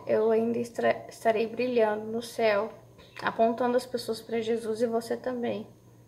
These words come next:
né? Se você decide ser essa estrela, mesmo depois da tua morte, as pessoas ainda chegarão a Jesus por causa do teu testemunho." Uhum.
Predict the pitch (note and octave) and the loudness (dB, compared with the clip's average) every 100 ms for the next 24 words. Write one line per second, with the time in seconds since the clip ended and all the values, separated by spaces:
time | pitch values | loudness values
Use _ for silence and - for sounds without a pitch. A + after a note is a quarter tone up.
0 | - - - G#3 G3+ A#3 - A3 G#3+ G#3 | -20 -20 -14 -4 -2 -2 -4 -6 -4 -4
1 | G3+ A3+ - G#3 G#3+ - G#3 G3+ G#3+ G#3 | -2 -2 -4 -8 -6 -2 0 0 -2 -6
2 | G#3+ - G#3+ A3 C4 A#3 A3+ A#3 A#3 A#3 | -6 -6 2 4 4 2 0 -2 -4 -2
3 | A3+ A3+ A3 G#3+ G#3+ G3 G3 A#3 C#4 - | 0 0 0 -4 -4 -4 -2 -2 -4 -8
4 | A#3 A3 - - A#3+ A#3 B3 C#4 E4 E4 | -8 -10 -12 -4 -2 0 2 2 2 0
5 | - D#4+ D#4 D#4 C4+ C4+ D4+ C4+ A#3 A#3+ | 0 -2 2 4 4 4 2 -2 -2 -4
6 | C4+ - - - - - _ - - - | -4 -8 -18 -20 -20 -20 _ -20 -4 -2
7 | - C#4 C#4 C4 C#4+ C#4+ C#4+ C#4 - F#4+ | 6 6 6 2 2 0 0 -6 -6 -4
8 | G#4 D#4 C#4 - - _ _ - - _ | -4 -4 -6 -12 -20 _ _ -20 -20 _
9 | _ - B3+ C4 D#4 C4+ | _ -10 -6 -6 -6 -10